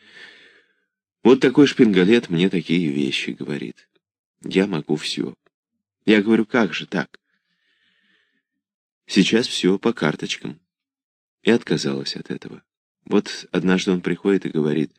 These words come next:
а вообще-то врать он умел, как Хлестаков, еще почище: Тетя Муся, представьте себе, я захожу в магазин молочный, а там работает тетя Нюша,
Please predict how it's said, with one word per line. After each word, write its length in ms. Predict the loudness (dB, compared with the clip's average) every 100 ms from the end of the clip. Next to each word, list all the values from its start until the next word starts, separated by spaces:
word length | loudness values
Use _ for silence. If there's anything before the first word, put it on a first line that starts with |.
| _ _ _ _
а 100 | 0
вообще-то 400 | 2 2 0 0
врать 320 | 2 2 0 -2
он 400 | 0 0 0 -4
умел, 400 | -4 -2 -2 -4
как 220 | -6 -8
Хлестаков, 640 | -6 -4 -4 -4 -6 -6 -6
еще 200 | -8 -6
почище: 580 | -4 -4 -4 -6 -8 -14 _ _ _ _ _ _
Тетя 240 | 4 4
Муся, 400 | 4 0 0 -6 -12 _ _ _
представьте 680 | 2 4 2 -2 -2 -2 -6
себе, 280 | -8 -4 -2
я 280 | 2 2 2
захожу 440 | -2 -8 -4 -4
в 40 |
магазин 500 | -2 -2 -2 -2 -4
молочный, 560 | -4 -4 -4 -6 -10 -14 _ _ _
а 100 | -4
там 160 | -2 0
работает 440 | -2 -2 -2 -4 0
тетя 320 | 2 2 0
Нюша, 520 | -4 -6 -6 -8 -10